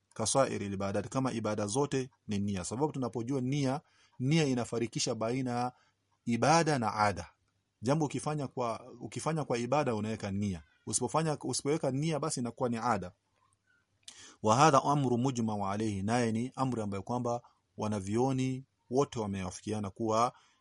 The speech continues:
ibada yote lazima iwe ni nia. Kama vile anavyosema Ibn Taymiyyah, ittafaqa al-, rahimahullah, "Ittafaqa al-ulama'u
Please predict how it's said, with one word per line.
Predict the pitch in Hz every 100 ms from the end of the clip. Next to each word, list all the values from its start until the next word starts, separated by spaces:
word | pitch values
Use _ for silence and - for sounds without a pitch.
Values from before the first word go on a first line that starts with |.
| _
ibada | 113 104 104 104
yote | 117 127 107
lazima | 101 110 104
iwe | 104
ni | 98 92
nia. | 95 90 80 _ _ _
Kama | - 127 127
vile | 110 120
anavyosema | 104 98 101 - 120 110 107
Ibn | 107 101
Taymiyyah, | 123 120 117 131 156 - - _
ittafaqa | 123 - 151 147 135
al-, | 117 - 110 107
rahimahullah, | 104 117 98 104 117 -
"Ittafaqa | 107 151 147 139
al-ulama'u | 120 117 110 107 127 160 170